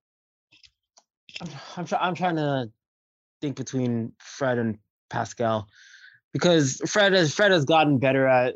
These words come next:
you know, creating off the dribble as well, but still, normally in those situations, it's like a, it's like a set play for him. 'Cause we even saw that in the, uh, game,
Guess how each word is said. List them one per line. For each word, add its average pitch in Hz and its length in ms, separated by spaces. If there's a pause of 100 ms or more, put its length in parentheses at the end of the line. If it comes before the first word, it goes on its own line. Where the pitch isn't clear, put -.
you 135 160
know, 123 160
creating 131 380
off 123 160
the 120 80
dribble 120 380
as 101 140
well, 120 360 (300)
but 139 180
still, 143 600 (400)
normally 147 840 (260)
in 151 160
those 135 280
situations, 143 1200 (1120)
it's 151 320
like 147 200
a, 135 100 (140)
it's 143 380
like 156 160
a 123 80
set - 300
play 165 220
for 175 160
him. 180 280 (920)
'Cause 139 220
we 143 220
even 143 220
saw 139 320
that 135 260
in 127 240
the, 123 220
uh, 113 280
game, 123 720